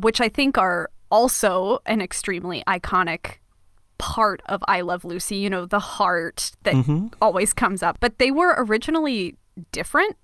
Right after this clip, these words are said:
Speaker 1: I guess they were originally, like, a little matchstick couple of, like, Lucy and Desi as matchsticks, and they would be doing some sort of s-, skit, I guess not a skit 'cause it's animated, they would be doing some kind of scene that related to the sponsor of the episode. But one thing that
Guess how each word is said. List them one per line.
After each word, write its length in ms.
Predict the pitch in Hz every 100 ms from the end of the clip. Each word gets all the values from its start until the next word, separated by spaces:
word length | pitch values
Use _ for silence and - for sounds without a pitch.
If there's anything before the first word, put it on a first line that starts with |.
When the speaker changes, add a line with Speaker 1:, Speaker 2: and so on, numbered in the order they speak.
| -
Speaker 1:
I 80 | 202
guess 260 | 208 214
they 140 | - 208
were 200 | 202 190
originally, 520 | 185 185 220 202 202
like, 180 | 185 190
a 60 |
little 460 | 185 180 180 180 175 - _ - 214 190
matchstick 800 | - - - - 214 190 - - _
couple 580 | - 220 196 214 277 285 -
of, 260 | 202 - -
like, 340 | 180 - - - _ _ _ -
Lucy 460 | 208 208 208 - 190
and 180 | 202 190
Desi 440 | 180 202 202 226
as 220 | 196 196
matchsticks, 800 | 220 - 208 - - 185 226 -
and 160 | - 226
they 100 | 220
would 180 | 214 220
be 160 | 202
doing 360 | 214 233 214 208
some 200 | 202 214
sort 240 | 196 208 180
of 80 |
s-, 320 | 180 - - - _ _
skit, 680 | - - - - 196 240 - -
I 80 | 214
guess 180 | 196 220
not 160 | 180
a 40 | 175
skit 340 | - 170 -
'cause 180 | 220 185
it's 120 | 180
animated, 480 | 165 180 180 185 226
they 100 | 226
would 200 | 254 208
be 100 | 269
doing 260 | 247 277 247
some 160 | 269
kind 160 | 240 220
of 80 | 202
scene 340 | - 226 220
that 100 | 202
related 380 | 214 202 190 202
to 80 | -
the 80 | 185
sponsor 420 | - 180 185 190
of 80 | 185
the 120 | 180
episode. 520 | 196 208 - 190 185 -
But 120 | 220
one 160 | 254
thing 180 | 302 233
that 140 | 214